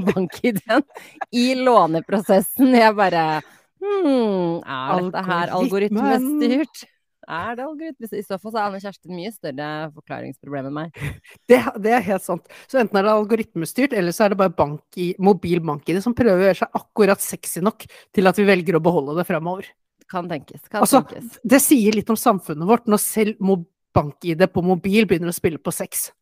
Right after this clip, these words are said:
Speaker 1: <laughs> Sex heller, vet du, Jonas.
Speaker 2: Det er det det gjør.
Speaker 1: Det, det,
Speaker 2: Helt
Speaker 1: der har vi vært litt
Speaker 2: åpenbart.
Speaker 1: dårlige her på podden, ikke sant? Det har vært veldig lite sexprat, så det må vi gjøre noe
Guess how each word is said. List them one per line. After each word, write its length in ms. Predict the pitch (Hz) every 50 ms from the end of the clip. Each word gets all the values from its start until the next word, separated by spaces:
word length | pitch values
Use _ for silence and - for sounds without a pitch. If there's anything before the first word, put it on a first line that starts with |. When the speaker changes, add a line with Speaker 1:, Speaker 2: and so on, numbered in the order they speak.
| _ -
Speaker 1:
<laughs> 60 | 208 156 151 165 - - - 185 - - 147 - _ _ _ - - -
Sex 300 | - 185 - - - 180
heller, 160 | 156 147 165
vet 160 | 208 262 294
du, 100 | - - 196
Jonas. 240 | 170 165 190 196 - - -
Speaker 2:
Det 220 | - _ - 190 233
er 80 | 254
det 200 | 262 220 226 214 196
det 100 | - 269 247
gjør. 100 | 226 247
Speaker 1:
Det, 120 | 240 220 -
det, 120 | 190 208 226
Speaker 2:
Helt 140 | - 294 294
Speaker 1:
der 160 | 226 220 226
har 20 | 240
vi 100 | 226 208 202
vært 80 | 202 185
litt 80 | 208
Speaker 2:
åpenbart. 120 | 214 240 214
Speaker 1:
dårlige 200 | 185 156 151 156 160
her 80 | 156 151
på 80 | - - _
podden, 300 | 135 127 135 139 151 156
ikke 140 | 170 175 - -
sant? 140 | 185 190 185
Det 60 | 202
har 60 | 202 202
vært 160 | 196 - 185
veldig 300 | 175 208 196 165 143 139 175
lite 300 | 170 160 135 - 156 156
sexprat, 540 | - 135 135 - _ - 151 156 160 - _
så 80 | - 175
det 60 | 180
må 140 | 180 185 185 180
vi 60 | 170
gjøre 140 | 156 135 135
noe 80 | 135